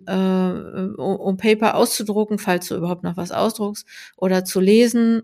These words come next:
ähm, Zeiten für Meetings zusammenlegen oder auch, was weiß ich, ähm, bestimmte Tätigkeiten, äh, bündeln, um Energie zu sparen, beispielsweise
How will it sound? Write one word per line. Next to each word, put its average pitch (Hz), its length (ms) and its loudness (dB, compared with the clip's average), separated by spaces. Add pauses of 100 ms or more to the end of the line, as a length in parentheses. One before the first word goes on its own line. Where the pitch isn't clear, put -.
ähm, 185 240 -2
Zeiten 196 580 0
für 214 160 -2
Meetings 226 420 0
zusammenlegen 214 960 2 (240)
oder 196 320 2
auch, 202 300 2 (280)
was 196 200 -6
weiß 202 240 -4
ich, - 340 -4
ähm, 190 280 -2
bestimmte 196 720 -2
Tätigkeiten, 196 1000 -4 (380)
äh, 185 240 -2
bündeln, 196 420 0
um 190 220 -2
Energie 190 380 -2
zu 208 120 -8
sparen, 190 520 -2
beispielsweise 190 1500 2